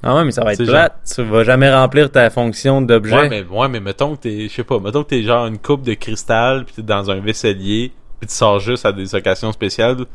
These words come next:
Speaker 2: c'est un
Speaker 1: Ouais.
Speaker 2: vaisselier, mettons, vitré, puis t'es, tu sais, t'es là, puis t'es montré comme, tu sais, « Salut, je suis le vaisselier en cristal, euh, je suis tellement
Speaker 1: Ouais,
Speaker 2: au-dessus
Speaker 1: j'avoue.
Speaker 2: de vous autres, les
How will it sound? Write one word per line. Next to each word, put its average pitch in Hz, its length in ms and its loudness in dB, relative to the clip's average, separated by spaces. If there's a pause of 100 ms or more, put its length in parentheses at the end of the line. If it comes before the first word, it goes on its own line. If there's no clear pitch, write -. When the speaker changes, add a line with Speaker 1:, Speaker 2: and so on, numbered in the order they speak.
(360)
Speaker 2:
c'est - 140 -4
un 120 40 4
Speaker 1:
Ouais. 113 60 2
Speaker 2:
vaisselier, 117 480 2
mettons, 120 300 0
vitré, 113 680 -4 (160)
puis - 120 -20
t'es, 98 200 2
tu - 140 -8
sais, 107 40 -4
t'es 107 160 4
là, 113 240 4
puis - 80 -18
t'es 110 140 0
montré 101 340 -2
comme, 95 520 -8 (300)
tu - 20 -10
sais, « 95 260 -2 (240)
Salut, 87 380 -6
je - 60 -14
suis - 100 -12
le 85 80 -10
vaisselier 90 440 -4
en 87 120 -6
cristal, 90 540 -6
euh, 101 420 -8
je - 140 -18
suis - 80 -16
tellement 101 420 2
Speaker 1:
Ouais, 98 80 4
Speaker 2:
au-dessus 98 300 -2
Speaker 1:
j'avoue. 107 160 -2
Speaker 2:
de 101 100 2
vous 92 340 -4
autres, 101 300 2
les 92 140 -6